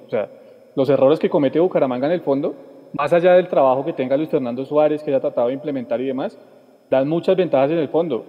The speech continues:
Y si Millonarios está acertado, no vamos a tener a Uribe, que es que es el problema, ¿no? Eh, si Millonarios está acertado en el tema de la definición, pues ahí vamos a sacar ventaja, Mecho. Y contra Águilas, pues es que Águilas,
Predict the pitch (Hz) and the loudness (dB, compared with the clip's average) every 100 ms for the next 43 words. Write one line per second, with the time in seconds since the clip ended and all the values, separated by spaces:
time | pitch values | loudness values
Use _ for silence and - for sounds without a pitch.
0 | - 135 123 147 131 127 120 143 180 - | -12 -10 -8 -8 -6 -4 -4 -4 -4 -2
1 | 123 147 - 156 160 233 - - 127 120 | -2 -2 2 2 2 -2 -14 -10 -6 -4
2 | 147 165 123 123 143 165 123 - - 143 | -2 -2 2 2 2 0 -2 -6 -10 -8
3 | 143 143 123 123 107 123 - - - _ | -6 -4 -4 -4 -8 -14 -18 -20 -20 _
4 | _ - 139 139 131 117 156 143 131 151 | _ -14 -8 -6 -2 -2 0 0 0 0
5 | 160 160 160 147 127 135 156 156 135 117 | 2 2 2 -2 -2 0 0 0 -2 -4
6 | 147 269 - 131 123 113 131 156 147 123 | -2 -4 -4 -2 0 0 0 -2 -4 -4
7 | 113 135 135 151 120 117 - - - - | -4 -4 0 0 -2 -6 -10 -20 -20 -20
8 | _ - 151 139 143 135 143 196 240 - | _ -2 0 2 4 4 2 2 0 0
9 | 160 - 135 - 156 165 185 190 - | -10 -10 -12 -2 -2 0 0 -2 -4